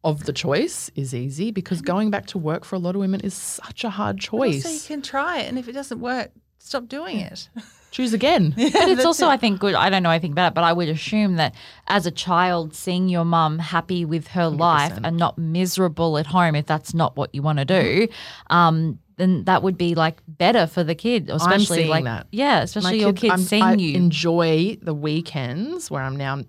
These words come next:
Speaker 1: we don't have to be physically working during the day at the cafe. Physically there with the kids, having much more fun. I do school drop-off, school pickup. I'm in such a better mindset.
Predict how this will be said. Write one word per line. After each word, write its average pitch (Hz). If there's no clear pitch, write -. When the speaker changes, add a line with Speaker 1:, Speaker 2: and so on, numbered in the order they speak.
Speaker 1:
we 143
don't 131
have 127
to 147
be 135
physically 127
working 131
during 135
the 127
day -
at 135
the 139
cafe. 131
Physically 226
there 233
with 240
the 202
kids, 170
having 160
much -
more 196
fun. 151
I 143
do 131
school 226
drop-off, 165
school 233
pickup. 165
I'm 147
in 139
such -
a 196
better 165
mindset. 143